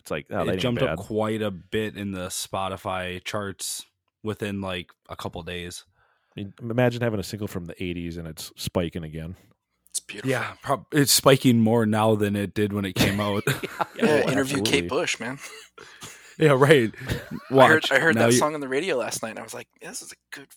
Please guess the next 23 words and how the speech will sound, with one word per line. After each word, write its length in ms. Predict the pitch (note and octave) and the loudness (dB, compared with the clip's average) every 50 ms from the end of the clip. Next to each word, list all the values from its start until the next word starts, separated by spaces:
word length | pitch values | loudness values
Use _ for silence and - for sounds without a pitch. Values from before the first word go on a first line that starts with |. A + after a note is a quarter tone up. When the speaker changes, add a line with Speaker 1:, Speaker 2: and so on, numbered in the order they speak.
| _ _ _ | _ _ _
Speaker 3:
fucking 300 | - B2 - - A#2 G#2+ | -16 -16 -16 -16 -20 -20
song." 280 | - - B3+ G#3+ - - | -18 -10 -4 -4 -4 -4
<laughs> 60 | B4 C5 - - - _ _ _ _ _ _ - | -4 -10 -20 -20 -20 _ _ _ _ _ _ -2
Speaker 2:
Oh, 200 | G#2 G#2 G2 F#2+ | -2 0 0 -2
man, 400 | F#2 F#2+ F#2+ F#2+ F#2 F#2 F#2 F2+ | -4 -6 -6 -8 -8 -10 -10 -10
the 80 | F#2 G2+ | -10 -8
scene 320 | - - - A2+ G#2 G#2 | -6 -4 -4 -4 -2 -2
with 140 | G2+ F#2+ - | -4 -4 -4
the 60 | F#2 | -4
Speaker 1:
Crazy. 180 | E2+ E2+ E2 G2 | -4 -2 -4 -4
Speaker 2:
Kate 80 | D2+ D2 | -6 -8
Bush 220 | G2 G2 F#2+ - | -8 -8 -8 -8
song 320 | - G2 F#2 F#2 F#2 F2+ F2+ | -6 -6 -6 -6 -6 -8 -8
is 420 | F2 F2 F2 F2+ - - - - _ _ | -8 -8 -10 -10 -10 -10 -12 -12 _ _
probably 380 | - - G#2+ G2+ F#2+ F#2+ F#2+ | -8 -6 -6 -4 -4 -6 -8
the 100 | F#2 F#2+ | -10 -10
best 260 | D#2+ - F#2+ F#2+ - - | -10 -10 -8 -8 -6 -8
scene 280 | - G2 F#2 F2+ F2+ | -8 -8 -10 -10 -10
in 120 | F2 F#2 F#2 | -12 -12 -12
the 100 | F2+ F2 | -12 -10
whole 360 | F2+ F#2+ F2+ F2 F2 F2 F2+ _ - | -10 -10 -10 -10 -10 -12 -14 _ -12
season. 520 | - - - F2+ E2 D#2+ E2 D#2+ E2 E2 - _ _ _ _ _ _ _ _ _ _ _ _ _ _ _ _ _ _ _ _ _ _ _ _ _ _ _ _ _ _ _ _ _ _ _ _ _ _ | -10 -10 -10 -10 -12 -14 -18 -20 -20 -20 -20 _ _ _ _ _ _ _ _ _ _ _ _ _ _ _ _ _ _ _ _ _ _ _ _ _ _ _ _ _ _ _ _ _ _ _ _ _ _
Speaker 1:
Well, 260 | - A2+ A2+ B2 - | 4 6 6 6 6